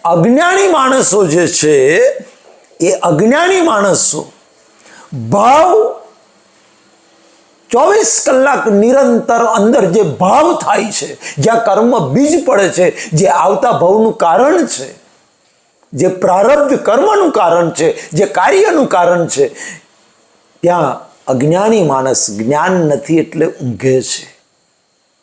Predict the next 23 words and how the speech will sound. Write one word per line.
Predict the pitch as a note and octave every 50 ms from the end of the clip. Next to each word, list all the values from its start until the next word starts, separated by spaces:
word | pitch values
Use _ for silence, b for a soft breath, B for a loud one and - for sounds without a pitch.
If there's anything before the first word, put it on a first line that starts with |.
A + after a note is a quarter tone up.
| _ _ _ _ _ -
ભાવમાં | G#2+ B2 B2 C3 C#3+ D#3 D#3 D3+ C#3+ B2+ A2+ F2+
જાગતો | G2+ A2 A2 G#2 - - - - A2+ G#2+
નથી. | G#2 G2+ F#2+ - - - - - - - _ _ _ _ _ _ _ _ _ _ _ _ _ _ _ _ _ _ _ _ _ _ _ _ _ _ _ _ _ _ _ - G2
ભાવ | G#2+ B2+ C#3 D3 D3+ C#3+ C#3
સારા, | A2+ - - - C3+ C3 C#3+ C#3+ C#3 C#3+ B2+ A#2+ A#2 A2 - -
ખરાબ, | - B2 C3 D3 C#3 C3+ C3+ B2 A2 F#2+
ખોટા, | - - - C3 D3 D#3+ D3 D3 C3+ C3 B2 G2+ D#2+ - - - - - _ _ _ _ _ _ _ _ - - - - -
કોઈને | C#3+ D3 D#3 C#3
પડાઈ | B2 - - C3 C#3+ C#3+ C#3+ C3+ C3
લેવું, | A2+ G#2+ B2 C3+ C#3 C3 C3 A2 -
કોઈને | - C#3 C#3 B2 B2 A#2+
વિષય | A2 C3+ C3 - - C#3+ B2+ A#2+
વાસનાના | G#2 A2+ B2+ C3 - - - C#3 C3 B2+ B2 A#2+
મફતનું | A#2 A#2 B2 A#2 - C#3 C#3 - C#3+ C3+ B2+
લેવું, | A#2+ C3 D3 D3 C3+ C3+ B B B B B -
આ | G3
બધા | G#3 B3 C4 A3+ A#3
નિરંતર | A#3 B3 A3 A#3 A#3+ C#4 C#4 D4 D4+ D4 - C4 B3 B3
અંદર | B3 C4+ D#4 D4+ C#4+ A3+
ભાવ | F#3+ C#3 A2 D#3+ E3 F#3 G3+ A#3 B3 A#3 - -
થતા | C#4 - - D4+
હોય | D4 - C4 B3+ G3
ને, | D3+